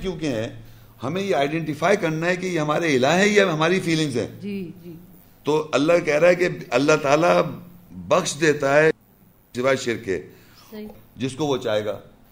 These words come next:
Speaker 1: تو ہمیں یہ پتہ ہونا چاہیے کہ یہ جتنے بھی ہم نے پڑھے ہیں، ہم کو آئیڈینٹیفائی کرنا ہے situation میں۔ اب میں ایک، ایک، ایک مثال دیتا ہوں، عزت ہے۔ For example، کسی کی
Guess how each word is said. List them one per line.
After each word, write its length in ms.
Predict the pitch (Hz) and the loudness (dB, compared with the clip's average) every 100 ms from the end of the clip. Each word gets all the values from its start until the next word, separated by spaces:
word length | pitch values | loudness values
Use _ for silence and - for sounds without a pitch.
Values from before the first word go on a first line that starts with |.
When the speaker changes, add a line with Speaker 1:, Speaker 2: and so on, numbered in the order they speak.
| _ _ - | _ _ -6
Speaker 1:
تو 260 | 139 110 | -4 -4
ہمیں 160 | 135 190 | -4 -2
یہ 180 | 202 190 | 2 2
پتہ 180 | 151 143 | 2 0
ہونا 160 | 180 175 | 2 2
چاہیے 320 | 143 135 160 | 0 0 0
کہ 100 | 165 | -2
یہ 320 | 165 123 147 | -2 0 0
جتنے 340 | 165 175 - 185 | 0 -2 0 0
بھی 120 | 170 | 2
ہم 120 | 160 | 2
نے 80 | 160 | 2
پڑھے 380 | 131 147 156 117 | 2 4 4 2
ہیں، 260 | 113 - - - - - 120 | -2 -8 -18 -20 -20 -14 -8
ہم 160 | 147 | -6
کو 400 | 160 190 196 190 | 0 2 2 -2
آئیڈینٹیفائی 720 | 117 131 143 165 175 160 170 180 | -2 0 0 -4 -4 2 4 4
کرنا 380 | 151 139 147 | 0 -2 -2
ہے 100 | 165 | -2
situation 800 | 170 - 135 - 131 139 123 156 | -4 -4 -6 -4 -4 -4 -4 -4
میں۔ 260 | 147 127 92 - - - - - | -2 -2 -4 -8 -20 -20 -20 -10
اب 100 | - | -6
میں 220 | 151 175 170 - - | -2 0 -2 -4 -8
ایک، 140 | 127 - | -8 -4
ایک، 200 | 147 143 | -4 -4
ایک 200 | 147 147 | -8 -6
مثال 300 | 143 143 151 | -4 0 0
دیتا 180 | 151 151 | 0 -2
ہوں، 60 | 151 | -4
عزت 320 | 120 131 117 | 0 0 0
ہے۔ 40 | 110 | -2
For 100 | 139 | -2
example، 380 | 143 123 113 - - - - - - - | -2 -2 -4 -10 -12 -16 -20 -20 -20 -8
کسی 400 | 156 151 196 208 | -8 -6 -6 -6
کی 500 | 185 185 185 185 180 | -8 -8 -6 -6 -8